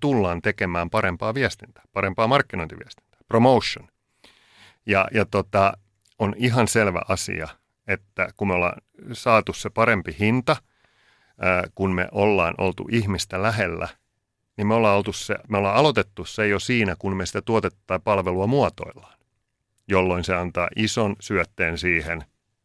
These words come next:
product-ulottuvuuteen. Ja nämä parhaat, tähän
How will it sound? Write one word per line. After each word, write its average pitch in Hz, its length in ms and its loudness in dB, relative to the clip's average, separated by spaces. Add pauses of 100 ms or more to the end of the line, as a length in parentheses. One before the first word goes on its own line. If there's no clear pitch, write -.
(300)
product-ulottuvuuteen. - 1700 -2 (600)
Ja 104 60 -2
nämä 104 200 4 (120)
parhaat, 117 440 2
tähän 95 240 0